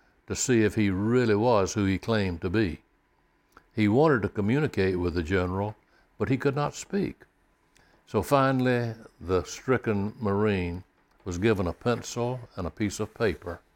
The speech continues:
on which he blindly scrawled two words, "Semper Fi." That is an abbreviation of the Latin words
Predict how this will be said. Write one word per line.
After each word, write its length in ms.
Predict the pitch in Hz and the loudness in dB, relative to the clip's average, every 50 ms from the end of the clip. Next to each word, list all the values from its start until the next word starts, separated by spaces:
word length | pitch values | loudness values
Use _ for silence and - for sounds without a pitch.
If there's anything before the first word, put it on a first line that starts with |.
| _ _ _ _ _ _ _ _ _ _ _ _ | _ _ _ _ _ _ _ _ _ _ _ _
on 220 | - 101 95 90 | 0 0 2 2
which 240 | 92 107 104 98 - | 2 2 0 0 -2
he 160 | - 101 92 | -4 -2 -2
blindly 880 | 87 82 80 95 101 107 110 113 113 117 113 113 113 110 110 110 110 107 | -2 -2 -2 0 2 4 4 4 2 2 0 0 -2 0 0 0 0 0
scrawled 760 | 104 - - - - 113 107 104 98 98 98 98 98 98 95 - _ _ _ _ _ | -2 -6 -12 -2 2 4 4 4 4 2 0 0 -2 -4 -6 -10 _ _ _ _ _
two 220 | - - 110 110 110 | -4 0 2 2 2
words, 580 | 101 98 90 85 85 82 85 80 - - - _ _ _ _ _ _ _ _ _ _ _ - _ | 2 2 0 0 -2 -6 -10 -12 -16 -20 -20 _ _ _ _ _ _ _ _ _ _ _ -20 _
"Semper 760 | _ - - - - 131 123 113 - - 120 117 120 127 - _ _ _ _ | _ -10 -8 -4 -2 -2 -2 -2 -2 -2 -2 -2 -2 -4 -8 _ _ _ _
Fi." 580 | - - - 113 104 87 80 82 82 78 - - _ _ _ _ _ _ _ _ _ _ _ _ _ _ _ _ _ _ _ _ | -20 -4 0 2 2 2 2 0 0 -2 -4 -10 _ _ _ _ _ _ _ _ _ _ _ _ _ _ _ _ _ _ _ _
That 200 | - 90 90 87 | -4 -2 0 0
is 200 | 92 95 87 - | 0 0 -2 -2
an 60 | 101 | -4
abbreviation 760 | 98 85 87 101 104 107 98 101 107 110 110 104 - - 107 | -4 0 2 2 2 2 2 2 2 2 2 0 -2 -4 -6
of 60 | 95 | -4
the 100 | 85 92 | -2 0
Latin 380 | 95 107 117 110 98 92 90 87 | 0 2 0 0 0 -2 -4 -2
words 540 | 87 87 87 87 90 95 101 90 - - | 0 2 2 2 2 0 -2 -4 -6 -16